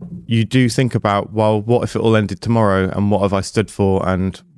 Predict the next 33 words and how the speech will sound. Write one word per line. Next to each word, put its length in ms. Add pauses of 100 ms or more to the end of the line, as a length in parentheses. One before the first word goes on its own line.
(100)
what 320
is 160
the 120
things 300
that 100
I'm 120
doing 300
now, 480
and 320
are 220
they 100
gonna 180
benefit 320
anyone?" 360 (760)
And 420 (220)
it's 160
those 240
little 140
moments, 340
and 60
I 40
think 300 (880)
as 160
you're 80
talking 200
about 140
there, 220
it's 80
like 140
when 160
people 180
come 220
and 200